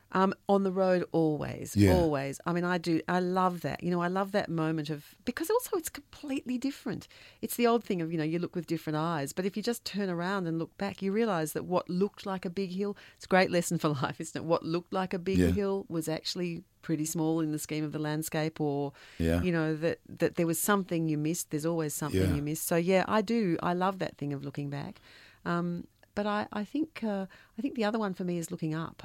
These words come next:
Speaker 1: I mean, I'm a very big person about looking up at the sky, maybe 'cause I grew up in Western Australia, but I love a big sky, and I can get a bit lost in the sky. You know, I have to watch my feet 'cause I look up a lot as well.
Speaker 2: Yeah, I wrote a song called Big Skies.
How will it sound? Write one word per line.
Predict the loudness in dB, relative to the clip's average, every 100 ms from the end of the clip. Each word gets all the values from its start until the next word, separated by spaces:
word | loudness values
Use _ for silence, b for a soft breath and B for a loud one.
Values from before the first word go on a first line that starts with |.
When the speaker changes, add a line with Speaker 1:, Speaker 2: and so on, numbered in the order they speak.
| -6
Speaker 1:
I |
mean, | -4 -2
I'm | -4
a |
very | -4 0 2 4
big | 0 -2
person | -4 -4 -6
about | -8
looking | -6 -6
up | -6
at |
the | -8
sky, | -8 -4 -4 -2 -2
maybe | -4 -4
'cause | -4
I | -4
grew | -2
up | -4
in | -4
Western | -6 -6 -8
Australia, | -6 -4 -4 -6 b b b
but | -4
I | -2
love | 0 -2
a |
big | 0 0 -2
sky, | -4 -2 -2 -2 -6 -10 b b b -4
and | -2 -2 -4 -2
I | 0 0 0 -2
can | -4 -2
get | -2
a |
bit | -4 -6
lost | -6 -6 -6
in | -6
the | -6
sky. | -4 -4 -2 -4 -4
You | -4
know, | -2
I | -2
have | -2
to |
watch | -4 -4 -6
my | -8
feet | -4 -4 -4
'cause | -6 -6
I | -4
look | -4 -4 -4
up | -6 -8
a |
lot | -10 -12 -16 _
as | -8 -6
well. | -6 -6 -10 -12 _ -4
Speaker 2:
Yeah, | 4 8 8
I | 10
wrote | 12 12
a | 12
song | 8 8
called | 8 10
Big | 10 8
Skies. | 6 6 6 6 2 0